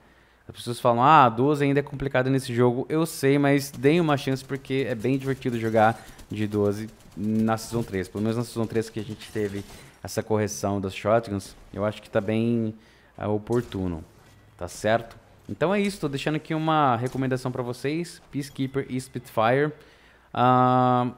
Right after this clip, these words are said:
eu vou trazer uma variação muito em breve dessa classe,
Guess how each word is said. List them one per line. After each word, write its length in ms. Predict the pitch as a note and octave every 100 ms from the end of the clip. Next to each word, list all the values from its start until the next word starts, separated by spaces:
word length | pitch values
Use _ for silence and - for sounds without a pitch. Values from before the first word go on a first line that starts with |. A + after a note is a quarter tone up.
| -
eu 80 | C3
vou 100 | D3
trazer 400 | F#3 D3+ E3 E3+
uma 640 | E3 D#3 D3 B2 A2 G#2+ -
variação 840 | B2 C3 C3+ B2+ - B2 C3+ D#3 D3
muito 200 | B2+ C3
em 120 | C#3
breve 340 | A2+ A#2 B2+ B2+
dessa 580 | A#2 - A#2 G#2+ G2 G#2 B2+ _ -
classe, 520 | A2+ B2+ - - -